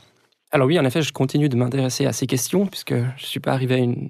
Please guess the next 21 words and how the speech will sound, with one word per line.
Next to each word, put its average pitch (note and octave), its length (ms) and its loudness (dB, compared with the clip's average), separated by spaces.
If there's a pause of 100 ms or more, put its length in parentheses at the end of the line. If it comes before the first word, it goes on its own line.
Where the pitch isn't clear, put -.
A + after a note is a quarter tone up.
une C#3 160 -4
réponse C3 320 0
finale, D3+ 380 4
si C#3+ 160 -2
tant C3 100 0
est C#3 160 2
qu'elle C3+ 180 0
existe. C3+ 600 0 (440)
Alors, B2 160 4
je B2+ 100 4
viens E3+ 160 4
de F3+ 60 4
lire F3 180 4
le C3 80 4
livre C#3+ 320 2
d'Anne C#3+ 260 2
de C#3 100 4
Guigné, D3 380 4
Le B2 100 4
capitalisme C3 640 0
woke. A#2+ 400 2